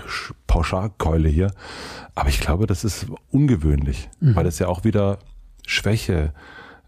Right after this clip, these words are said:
Speaker 1: äh, Weichheit, äh, all die Sachen, das ist, das kriegen wir ja nicht, ähm, ursigniert, äh, äh, oder vielleicht kriegen wir es, aber wir woll-,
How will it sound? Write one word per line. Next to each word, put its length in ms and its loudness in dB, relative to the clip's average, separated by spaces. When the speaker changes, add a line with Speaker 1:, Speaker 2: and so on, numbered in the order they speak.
Speaker 1:
äh, 400 2
Weichheit, 1000 0
äh, 60 0
all 320 0
die 100 4
Sachen, 560 0
das 160 -2
ist, 200 -4
das 220 0
kriegen 260 0
wir 100 2
ja 120 2
nicht, 480 -2
ähm, 460 2
ursigniert, 1000 2
äh, 300 2
äh, 580 -2
oder 200 2
vielleicht 280 -2
kriegen 320 2
wir 60 4
es, 100 -2
aber 180 0
wir 200 2
woll-, 180 0